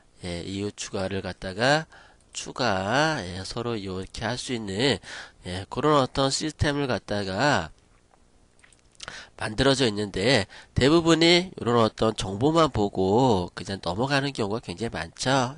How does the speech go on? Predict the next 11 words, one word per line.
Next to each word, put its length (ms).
예, 220
그랬을 360
때, 420
어, 240
이렇게 340
해달라는 840
그런 240
어떤, 460
어, 140
이미지가 460
되겠어요. 760